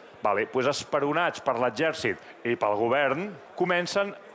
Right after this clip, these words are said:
enginyers industrials alemanys a desenvolupar primers enginys de xifrat. Un d'aquests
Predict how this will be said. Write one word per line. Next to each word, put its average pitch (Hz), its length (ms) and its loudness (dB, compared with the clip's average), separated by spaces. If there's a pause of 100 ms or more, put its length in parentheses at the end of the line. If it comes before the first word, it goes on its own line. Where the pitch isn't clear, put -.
(120)
enginyers 160 480 0
industrials 151 640 0
alemanys 175 640 0
a 202 80 4
desenvolupar 185 760 2
primers 175 540 0
enginys 165 480 0
de 220 80 2
xifrat. 90 480 0 (400)
Un 208 160 2
d'aquests 226 460 0